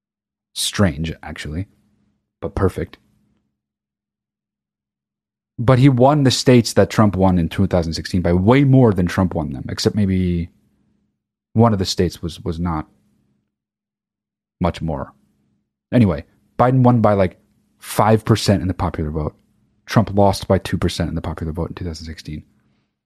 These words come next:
By every measure, Biden won, and he won handily.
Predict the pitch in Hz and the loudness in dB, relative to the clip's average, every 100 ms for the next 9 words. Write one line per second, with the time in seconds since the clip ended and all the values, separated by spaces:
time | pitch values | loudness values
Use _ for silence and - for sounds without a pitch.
0 | _ _ _ _ _ _ _ _ _ _ | _ _ _ _ _ _ _ _ _ _
1 | _ _ _ _ _ - 120 127 143 131 | _ _ _ _ _ -2 0 4 4 6
2 | 120 110 92 78 - _ _ _ _ _ | 6 6 4 -2 -6 _ _ _ _ _
3 | - 101 95 92 92 90 90 104 110 113 | -2 0 2 2 2 2 0 4 6 6
4 | 127 104 151 151 69 55 | 4 4 4 2 0 -10